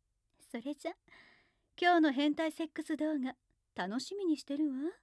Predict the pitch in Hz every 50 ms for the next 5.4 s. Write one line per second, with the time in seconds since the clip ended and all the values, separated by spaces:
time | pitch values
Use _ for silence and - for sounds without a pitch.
0 | _ _ _ _ _ _ _ _ _ _ _ _ _ _ _ _ _ _ _ _
1 | _ _ _ _ _ _ _ _ _ - 226 214 214 214 220 220 214 - - 220
2 | 220 - - - 294 285 262 - - 220 185 156 - - 165 165 - - - 233
3 | 262 269 - 220 208 214 247 247 - 294 320 349 330 294 269 240 226 220 - -
4 | - - - - _ _ _ _ _ _ _ _ _ _ _ _ _ _ _ _
5 | _ _ _ _ - 202 196